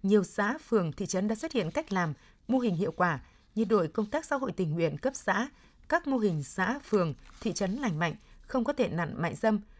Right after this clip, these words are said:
mô hình cai nghiện tại cộng đồng, hỗ trợ tăng cường năng lực của các nhóm đồng đẳng,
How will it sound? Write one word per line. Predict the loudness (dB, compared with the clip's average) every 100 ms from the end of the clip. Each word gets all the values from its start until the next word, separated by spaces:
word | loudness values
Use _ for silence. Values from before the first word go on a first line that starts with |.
| -20 _
mô | 0
hình | 2 0 0
cai | 0
nghiện | 2 2 2 -2
tại | -2
cộng | -2 0
đồng, | 0 0 -4 -16 -20 -6
hỗ | -4
trợ | 0 2 2
tăng | 0 0
cường | 0 0 0
năng | 0
lực | 0 0
của | -4
các | -4 -2
nhóm | -2 -2 -2
đồng | -2 0
đẳng, | 0 -2